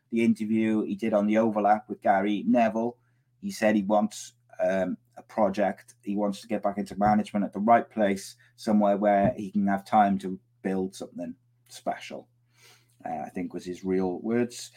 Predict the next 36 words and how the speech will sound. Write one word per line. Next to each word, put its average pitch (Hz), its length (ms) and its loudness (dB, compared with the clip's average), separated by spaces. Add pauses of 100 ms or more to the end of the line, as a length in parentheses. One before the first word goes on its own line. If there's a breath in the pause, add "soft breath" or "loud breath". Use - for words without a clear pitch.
(360 soft breath)
Uh, 95 200 2
Garen 98 300 4
Cole 120 300 2
says 104 240 0
he's 98 160 -2
a 98 60 -4
bullshitter. 120 800 -2 (200)
Um, 87 360 -2
I, - 200 -12
I - 60 -20
think 92 180 -8
we 92 140 -4
all 92 160 -2
know 92 200 -2
who 92 240 -4 (120)
Garrett's 101 420 0
talking 110 300 0
about, 127 300 0
'cause 95 140 -8
he 98 140 -2
know, 107 460 0
you 98 100 -6
know, 98 180 -2
he 104 140 2
makes 113 240 4
his, 110 220 -2 (320 loud breath)
he 127 120 8
makes 135 280 10
his 117 160 2
opinions 127 480 6
very 123 500 8
clear 120 360 2
on, 113 240 2 (280 soft breath)
on 110 160 2
that 107 220 0
person. 131 480 -2